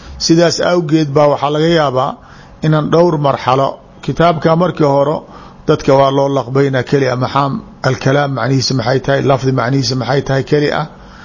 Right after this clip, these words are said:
Haddana mithaal baa marxalada labaad loo saaraa, marxalada saddexaad amthilada loo ixraabaya,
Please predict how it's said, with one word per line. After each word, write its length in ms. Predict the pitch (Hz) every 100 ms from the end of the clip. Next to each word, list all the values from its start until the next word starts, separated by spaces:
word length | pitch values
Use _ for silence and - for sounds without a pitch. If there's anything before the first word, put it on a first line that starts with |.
| - -
Haddana 380 | - 143 143 156 160 - -
mithaal 540 | 143 143 139 156 156
baa 240 | 139 135
marxalada 460 | 131 131 - 143 143
labaad 300 | 131 131 131
loo 140 | 131 131
saaraa, 420 | - 143 151 190 - - - - -
marxalada 480 | 147 135 - 160 165
saddexaad 480 | 156 135 123 135
amthilada 440 | 139 139 117 151 151
loo 180 | 135 107
ixraabaya, 640 | 113 123 143 151 160